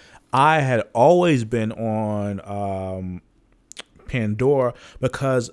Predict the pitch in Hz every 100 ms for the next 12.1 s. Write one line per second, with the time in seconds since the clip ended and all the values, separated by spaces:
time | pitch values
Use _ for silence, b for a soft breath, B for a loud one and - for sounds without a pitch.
0 | - 147 139 123 143 147 - 113 110 -
1 | 143 135 123 113 110 101 113 117 - -
2 | 113 120 92 87 80 90 B B _ 127
3 | 131 - 135 127 120 117 113 113 113 -
4 | - 113 110 110 107 - _ - 143 120
5 | 135 123 95 - 127 127 131 123 117 95
6 | 76 _ B B B - 143 175 156 147
7 | 156 131 - - 120 131 135 131 117 123
8 | 123 107 101 - 143 156 185 - - 123
9 | 127 120 123 110 104 - 104 92 92 -
10 | - 165 170 175 165 208 b b b -
11 | 120 120 117 - 120 - 117 113 110 110
12 | 113